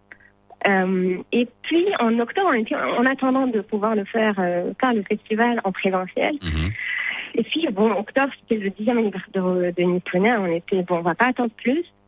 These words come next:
Speaker 1: C'était un grand challenge pour toute l'équipe. Et aussi, euh, côté décalage horaire, parce que c'est quand même huit heures de décalage horaire entre le Japon et le Maroc, vu qu'on avait des intervenants des deux côtés. On était, tant qu'à faire, ben, on va le faire en virtuel.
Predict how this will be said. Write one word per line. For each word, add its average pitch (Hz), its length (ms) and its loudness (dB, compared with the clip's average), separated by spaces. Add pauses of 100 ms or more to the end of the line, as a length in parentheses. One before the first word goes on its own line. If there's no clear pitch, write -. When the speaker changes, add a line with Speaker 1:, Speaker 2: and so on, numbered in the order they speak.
(160)
Speaker 1:
C'était 170 200 -2
un 165 40 0
grand 233 300 2
challenge 226 320 2
pour - 120 -20
toute - 200 -8
l'équipe. 214 380 -2 (440)
Et 214 120 4
aussi, 226 320 0
euh, 202 80 2
côté - 300 -2
décalage 190 420 2
horaire, 233 240 2 (100)
parce 185 140 -2 (120)
que 190 60 0 (340)
c'est 190 120 -2
quand 208 160 2
même 214 200 4
huit 220 220 -2
heures 285 160 2
de 233 60 2
décalage 202 340 0
horaire 208 300 2
entre 202 220 0
le 196 60 2
Japon 190 380 0
et 185 80 0
le 185 100 4
Maroc, 180 360 0 (360)
vu 226 60 -8
qu'on 196 140 0
avait 185 260 2
des 190 160 0
intervenants 185 760 2 (180)
des 185 80 0
deux 185 140 0
côtés. - 320 -2 (640)
On 208 60 6
était, 233 160 2
tant 226 120 0
qu'à 190 200 -2
faire, 226 180 2
ben, 233 100 4
on 202 80 4
va 175 140 2
le 170 40 -8
faire 190 180 0
en 190 100 2
virtuel. - 500 -4